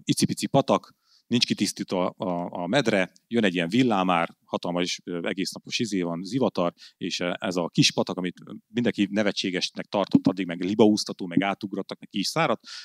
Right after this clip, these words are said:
ez akkorára duzzad, hogy elmossa a fél falut. És kimegy a tévéstáb, és ott áll a bácsi, háta mögött az elmosott házzal, és azt mondja, hogy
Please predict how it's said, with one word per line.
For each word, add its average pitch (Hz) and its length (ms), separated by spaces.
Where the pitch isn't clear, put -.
ez - 220
akkorára 87 460
duzzad, 104 300
hogy 95 120
elmossa 87 400
a 85 60
fél 82 220
falut. - 380
És - 120
kimegy 135 200
a 92 60
tévéstáb, 120 580
és 87 100
ott 113 160
áll 85 100
a 90 60
bácsi, 107 540
háta 101 280
mögött 85 280
az 87 120
elmosott 90 440
házzal, 98 300
és 85 120
azt 101 140
mondja, 87 220
hogy 85 200